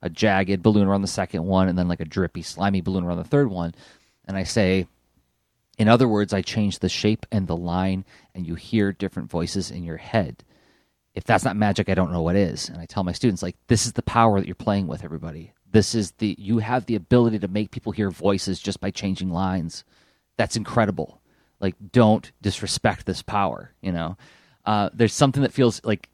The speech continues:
just so invigorating and electrifying and, and, and, and liberating. Like, you just see,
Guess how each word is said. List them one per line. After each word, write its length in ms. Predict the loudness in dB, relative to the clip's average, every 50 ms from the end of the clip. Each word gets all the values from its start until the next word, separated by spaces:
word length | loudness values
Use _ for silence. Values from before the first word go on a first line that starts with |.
| _
just 420 | 0 0 2 2 2 -2 -6 -10 -18 _ _ _ _ _ _ _ _ _ _ _ _ _ _ _ _ _
so 360 | -8 -4 2 6 8 8 10 8
invigorating 800 | 8 6 4 4 4 4 4 2 2 2 2 2 2 0 0
and 80 | -2 -2
electrifying 800 | -2 -2 -2 -2 -2 -4 -2 2 2 4 4 4 2 0 -2 -2
and, 200 | -4 -6 -6 -6
and, 280 | -4 -2 -2 -2 -2 -2
and, 320 | -2 -2 0 0 -2 -2
and 200 | -2 0 2 4
liberating. 680 | 6 6 6 6 6 4 4 2 0 -2 -4 -8 -8 -6
Like, 180 | -6 -6 -6 -6
you 80 | -6
just 200 | -8 -6 -6 -6
see, 580 | -4 -4 -2 0 0 0 0 0 -2 -4 -8 -10